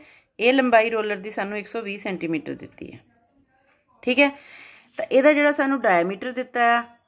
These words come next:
ਇਹ ਡਾਇਆਮੀਟਰ ਹੁੰਦਾ। ਠੀਕ, ਇਹ ਡਾਇਆਮੀਟਰ ਚੁਰਾਸੀ ਸੈਂਟੀਮੀਟਰ ਦਿੱਤਾ। ਠੀਕ ਹੈ, ਇਹ ਦੋ ਚੀਜ਼ਾਂ ਨੂੰ ਲੈ ਕੇ ਅਸੀਂ ਉਸ ਖੇਤ ਦਾ ਖੇਤਰਫਲ ਪਤਾ ਕਰਨਾ, ਜਿਹਨੂੰ ਸਮਤਲ ਕਰਨ ਲਈ ਇਸ ਰੋਲਰ ਨੂੰ ਪੰਜ ਸੌ ਚੱਕਰ ਲਾਉਣਾ ਪੈਂਦਾ।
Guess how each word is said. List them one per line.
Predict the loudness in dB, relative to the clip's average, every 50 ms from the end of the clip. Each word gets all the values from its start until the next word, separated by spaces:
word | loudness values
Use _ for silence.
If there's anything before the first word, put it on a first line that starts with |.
| _ _ _ _
ਇਹ | _ -10 -6
ਡਾਇਆਮੀਟਰ | -2 0 0 0 -2 -4 -6 -8 -8
ਹੁੰਦਾ। | -8 -6 -2 -2 -2 -2 -4 -8 _ _ _ _ _ _ _ _ _ _ _ _ _ _
ਠੀਕ, | 0 0 0 0 -2 -8 -20 -20 -20 -20 -20 _ _ -6
ਇਹ | -2 2
ਡਾਇਆਮੀਟਰ | 4 4 4 4 0 -2 -6 -6 -8 -8 -10 -10 _ _ _ _ _ _ _ _ _
ਚੁਰਾਸੀ | -6 -6 -6 -6 -8 -12 -8
ਸੈਂਟੀਮੀਟਰ | -4 -4 -4 -4 -4 -4 -6 -6 -6 -10 -14
ਦਿੱਤਾ। | -14 -16 -20 -20 _ -20 -20 -20 _ _ _ _ _ _ _ _ _ _ _ _ _ _ _ _ _ _ _ _ _
ਠੀਕ | -6 -4 0 0
ਹੈ, | 0 -2 -2 -8 -18 -20 -20 -20 _ _ -2
ਇਹ | 0 2
ਦੋ | 2 2 2 2
ਚੀਜ਼ਾਂ | 0 -4 -2 0 0 0
ਨੂੰ | 0 0 0 2
ਲੈ | 2 2 2
ਕੇ | 0 -2 -6 -8
ਅਸੀਂ | -6 -6 -6 -6 -6 -8 -8 _ _ _ _ _ _ _ _ _ _ 0
ਉਸ | 2 2 2 0
ਖੇਤ | -6 -4 0 0 0 2
ਦਾ | 4 2 2 2
ਖੇਤਰਫਲ | 2 -4 -6 -6 -8 -4 -2 -2 -2
ਪਤਾ | -2 -4 0 0 0 4
ਕਰਨਾ, | 4 2 2 2 0 -2 -2
ਜਿਹਨੂੰ | -2 -2 0 2 2 2 2
ਸਮਤਲ | 0 0 -2 -2 -2 -2 -2 -2 -2
ਕਰਨ | 0 0 2 2 2 0
ਲਈ | 0 0 0 0 -2 -4
ਇਸ | -4 -2 -2 -2 -2 -2
ਰੋਲਰ | -2 -2 -2 -2 -2 -4 -4
ਨੂੰ | -4 -4 -6 -4
ਪੰਜ | 0 0 0 0 0
ਸੌ | 0 0
ਚੱਕਰ | 0 0 -2 -4 -2 -2 0
ਲਾਉਣਾ | 2 2 2 2 0
ਪੈਂਦਾ। | -2 -4 -4 -4 -4 -6